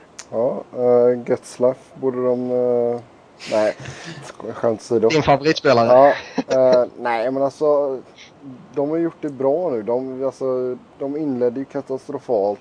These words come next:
Speaker 1: men nu är ju liksom segermaskinen igång lite. Och hade de inte haft en sån extremt löjligt dålig inledning så hade de ju varit i, eh, en... på en slutspelsplats.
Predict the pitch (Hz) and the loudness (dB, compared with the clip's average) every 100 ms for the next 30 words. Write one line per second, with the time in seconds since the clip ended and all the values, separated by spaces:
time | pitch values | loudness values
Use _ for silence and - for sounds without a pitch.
0 | 117 117 123 127 135 135 131 131 127 123 | -10 -8 -6 -6 -4 -2 -2 -4 -6 -6
1 | 120 120 127 120 117 107 - - - 131 | -8 -8 -8 -8 -10 -16 -20 -20 -12 -6
2 | 120 107 113 107 113 110 110 113 120 127 | -6 -4 -6 -6 -8 -8 -8 -4 -4 -4
3 | 135 131 95 - - - _ _ _ - | -6 -6 -10 -12 -18 -20 _ _ _ -8
4 | 117 117 120 123 123 127 110 117 117 107 | -2 0 2 0 0 0 0 -8 -8 -8
5 | 107 - - - - - - - - 127 | -12 -18 -20 -20 -20 -20 -20 -20 -14 -14
6 | - 117 117 107 98 _ - 117 123 113 | -12 -6 -6 -6 -12 _ -14 -6 -4 -2
7 | 104 101 113 113 98 107 104 98 95 110 | -6 -8 -4 -4 -4 -6 -8 -8 -6 -8
8 | 110 110 101 101 104 101 107 - - 113 | -2 -2 -2 -6 -6 -2 -2 -2 -12 -10
9 | 104 98 98 98 101 98 98 98 95 98 | -8 -6 -4 -4 -6 -6 -8 -10 -12 -14
10 | - _ - - - - - - - - | -18 _ -20 -20 -20 -20 -20 -20 -20 -20
11 | - - - - - - - 113 104 110 | -20 -20 -20 -20 -20 -12 0 0 0 -4
12 | - 104 95 127 135 - - | -2 -4 0 2 2 0 -20